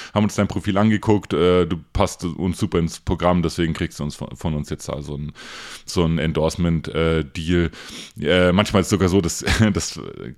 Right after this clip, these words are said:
Klassiker, dass dann vergessen wird, der, der Firmenname auszutauschen und dann kriege ich halt irgendwie, keine Ahnung, Messages, die eigentlich an, an, äh, Say Sky oder, oder, ähm, Altra oder was auch immer, äh, adressiert sind.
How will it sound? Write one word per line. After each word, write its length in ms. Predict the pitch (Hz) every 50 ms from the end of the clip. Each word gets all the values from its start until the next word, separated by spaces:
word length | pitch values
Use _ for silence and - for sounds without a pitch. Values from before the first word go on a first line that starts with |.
| - 73 67
Klassiker, 560 | - - 90 87 87 - 107 98 - 87 82
dass 140 | 78 78 -
dann 160 | - 87 80
vergessen 320 | - 98 80 85 85 - 92
wird, 140 | 85 -
der, 220 | 85 80 78 78 76
der 140 | 73 85 82
Firmenname 640 | - 110 110 123 127 101 90 85 80 85 90 78
auszutauschen 920 | 57 71 90 90 - - - - 78 - 85 80 85 87 85 - 90 82 78
und 40 | 78
dann 180 | 80 80 78
kriege 220 | - - 90 87 80
ich 140 | 76 -
halt 120 | 82 71 -
irgendwie, 280 | 80 82 76 73 76
keine 280 | 73 - 85 76 73 71
Ahnung, 220 | 65 76 82 82
Messages, 580 | 85 85 82 - - 78 - - 82 73 - -
die 140 | - 71 67
eigentlich 260 | 71 76 78 78 -
an, 160 | 76 78 73 - - - - - - - - - - -
an, 240 | - 101 98 95 104
äh, 160 | 95 90 90
Say 240 | - - 113 110 107
Sky 400 | - - - 90 87 92 92 90
oder, 460 | 87 90 87 90 85 85 85 82 71
oder, 580 | 85 82 87 82 82 80 76 73 78 78 78 73
ähm, 160 | 78 78 76 -
Altra 340 | - 80 87 82 - - 76 78
oder 160 | 78 78 71
was 160 | 80 - -
auch 100 | 82 -
immer, 420 | 85 85 82 80 80 80 80 78 -
äh, 220 | 71 78 - -
adressiert 500 | 80 - - 87 - - - 95 90 -
sind. 280 | - 98 92 87 -